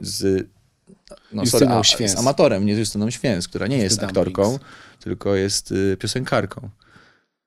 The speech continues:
Speaker 1: To jest, to jest film bardzo, bardzo dla mnie ważny. Mm, jak Vanessa powiedziała, że bałaby się obejrzeć Najgorszego Człowieka na Świecie jeszcze raz, to ja pewnie bym bał się obejrzeć ten
Speaker 2: Tak.
Speaker 1: film.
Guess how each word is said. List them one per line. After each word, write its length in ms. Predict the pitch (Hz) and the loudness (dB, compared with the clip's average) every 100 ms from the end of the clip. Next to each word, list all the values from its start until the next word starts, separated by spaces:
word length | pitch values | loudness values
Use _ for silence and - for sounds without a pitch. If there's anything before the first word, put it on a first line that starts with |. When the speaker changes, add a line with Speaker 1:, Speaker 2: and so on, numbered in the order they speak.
| _ - | _ -6
Speaker 1:
To 80 | - | 2
jest, 300 | 131 - - - | 4 2 -6 -2
to 100 | 107 | 0
jest 320 | 110 104 - | 2 0 -4
film 320 | - 113 107 | -4 0 2
bardzo, 300 | 101 98 101 80 - _ | 2 2 -2 -6 -14 _
bardzo 280 | - 101 - | 0 0 0
dla 120 | 87 | -4
mnie 140 | 90 87 | -2 0
ważny. 420 | 92 95 113 120 120 _ _ _ _ _ - 98 | 0 0 0 -2 -6 _ _ _ _ _ -12 -2
Mm, 440 | 92 87 87 87 98 _ _ | 0 2 0 -4 -12 _ _
jak 100 | 90 | -2
Vanessa 360 | 90 95 95 - | 2 2 2 -2
powiedziała, 400 | - 90 92 90 | -4 -2 2 2
że 100 | 87 | 2
bałaby 340 | 82 92 87 | 2 2 2
się 140 | 87 90 | -2 -4
obejrzeć 540 | 85 87 87 82 - | -2 -2 -2 -6 -6
Najgorszego 440 | 87 87 - 107 92 | -4 -4 -4 -4 -4
Człowieka 340 | 87 87 85 | -4 -4 -4
na 80 | 87 | -6
Świecie 260 | - 87 | -6 -6
jeszcze 240 | 87 - 92 | -6 -6 -6
raz, 100 | 90 | -4
to 100 | 92 | -4
ja 80 | 87 | -6
pewnie 220 | 82 85 | -6 -6
bym 120 | 87 | -4
bał 120 | 87 | -4
się 120 | 101 | -6
obejrzeć 280 | - 92 85 | -10 -10 -10
ten 140 | - - | -12 -12
Speaker 2:
Tak. 100 | - | -10
Speaker 1:
film. 140 | 90 | -12